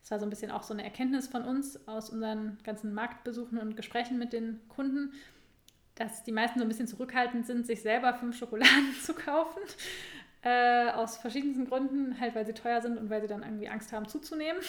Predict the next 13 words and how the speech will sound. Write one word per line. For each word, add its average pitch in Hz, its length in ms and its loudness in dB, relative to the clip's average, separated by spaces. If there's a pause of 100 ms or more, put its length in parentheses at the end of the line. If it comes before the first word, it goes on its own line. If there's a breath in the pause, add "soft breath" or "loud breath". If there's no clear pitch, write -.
(840 loud breath)
Äh, 240 160 4
aber 247 180 2
dass 269 160 0
sie 262 100 2
halt 247 140 0
kein 370 180 8
Problem 233 380 2
haben, 254 240 4
das - 160 -6
jemand 233 200 -2
anderem 208 340 2
zu - 100 -8
schenken. 277 400 4